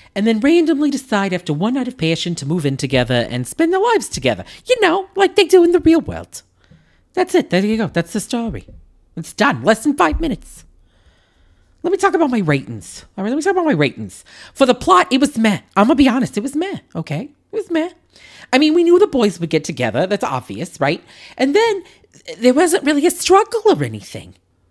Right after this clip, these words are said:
Now, for the characters, this is very hard because Colby got me hot in those fashion-forward sweaters. Lachlan was meh. Yeah,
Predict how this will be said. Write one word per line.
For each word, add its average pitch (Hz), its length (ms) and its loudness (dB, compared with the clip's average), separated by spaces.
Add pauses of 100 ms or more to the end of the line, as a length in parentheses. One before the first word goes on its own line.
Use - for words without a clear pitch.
(100)
Now, 196 120 -4
for - 100 -10
the 196 80 -4
characters, 381 560 0
this 254 160 -6
is 262 120 -12
very 262 200 0
hard 220 240 -4
because 156 300 -4 (340)
Colby 170 800 2 (320)
got 311 180 -2
me 339 100 0
hot 302 400 -4
in 180 100 -2
those 190 200 -2
fashion-forward 175 680 -6
sweaters. - 540 -16 (1200)
Lachlan 175 500 -2
was 349 160 -2
meh. 392 180 -2 (1900)
Yeah, 277 200 -8